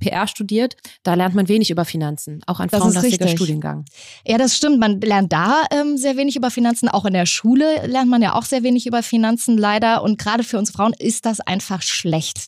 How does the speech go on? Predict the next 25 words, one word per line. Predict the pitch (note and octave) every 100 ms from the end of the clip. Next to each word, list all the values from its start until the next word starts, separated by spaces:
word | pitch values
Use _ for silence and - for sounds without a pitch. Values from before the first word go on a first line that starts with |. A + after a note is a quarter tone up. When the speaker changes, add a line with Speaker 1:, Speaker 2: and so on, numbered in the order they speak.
| -
Speaker 2:
dass | D3 -
wir |
darüber | E3 D#3+ D3+ D3+
so | E3+
wenig, | E3 E3 D#3+ -
ähm, | - D#3+ D#3 D#3+ -
mitbekommen. | G3 G#3+ A3 - - D#3+ F#3 C4 - - -
Aber | - G#3+ A3 A3
was | E3+ F#3+ C4 -
heißt | C#4+ C#4 -
autodidaktisch? | A3+ - G#3+ F#3 E3+ D#3+
Also | G3 G#3+ G3+
wie | C#4+
bist | D4+ D4 -
du | B3+
denn | B3 A#3
da | G#3 G3+
rangegangen? | F#3+ F3 F3+ D#3+ A2 D#3+
Weil | F3+
ich | F#3+
glaube, | A3
das | A3+ A3+
interessiert | A#3 - A3+ A3+
ganz | - G3 C4
viele, | -